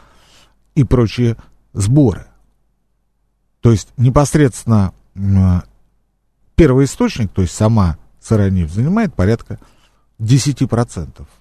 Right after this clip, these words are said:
А система ценообразования в других стран-, странах отличается от, от России кардинально. В одних случаях это, а, потворствование, а, энергосберегающим технологиям, то есть приобретение автомобилей либо с меньшим потреблением топлива, либо,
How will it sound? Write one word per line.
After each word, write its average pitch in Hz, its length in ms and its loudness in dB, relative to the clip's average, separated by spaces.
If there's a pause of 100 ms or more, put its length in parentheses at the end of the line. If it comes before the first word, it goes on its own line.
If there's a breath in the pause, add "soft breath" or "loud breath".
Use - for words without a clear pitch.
(120)
А 101 260 0
система 143 440 -2
ценообразования 143 800 0
в 127 80 -4
других 160 360 -4
стран-, 120 420 -2
странах 101 420 -4
отличается 120 520 -2
от, 98 160 -4
от 110 160 -2
России 117 300 -2
кардинально. 135 600 0
В 98 80 0
одних 113 360 0
случаях 98 480 -4
это, 92 360 -4 (580 loud breath)
а, 87 440 0 (520)
потворствование, 90 960 0 (440 soft breath)
а, 78 920 -10 (220)
энергосберегающим 98 920 0
технологиям, 98 640 -4
то 156 100 -6
есть - 300 -8
приобретение 98 640 -2
автомобилей 95 640 -4
либо 87 340 -6
с - 120 -8
меньшим 92 320 -4
потреблением 87 600 -4
топлива, 85 400 -4
либо, 82 400 -6